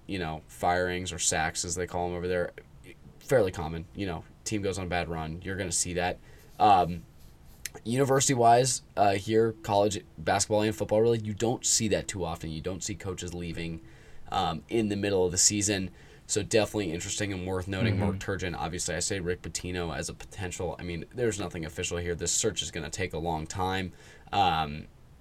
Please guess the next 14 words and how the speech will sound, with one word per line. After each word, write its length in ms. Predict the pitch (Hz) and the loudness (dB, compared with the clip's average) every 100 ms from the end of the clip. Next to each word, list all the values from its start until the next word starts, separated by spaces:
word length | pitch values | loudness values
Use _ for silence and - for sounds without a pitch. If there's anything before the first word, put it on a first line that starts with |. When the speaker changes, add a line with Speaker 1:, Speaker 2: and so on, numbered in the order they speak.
| - - - - - - - 87 | -20 -20 -14 -12 -12 -20 -18 -4
Speaker 1:
but 240 | 107 92 80 | 0 2 2
definitely 280 | 107 101 92 | 0 -2 -4
worth 160 | 95 | -4
noting. 360 | 98 95 90 85 | -4 -2 -2 -4
And, 320 | - 90 85 | -4 -2 0
uh, 300 | 87 85 85 - | 0 0 0 -4
I'll 100 | 92 | -4
be 80 | 101 | -4
interested 200 | 95 98 | -4 -6
to 60 | 82 | -4
see 160 | 98 | -4
where 180 | 85 90 | -2 -2
Maryland 320 | 90 90 90 | 0 -2 -2
goes. 240 | 90 85 | 0 0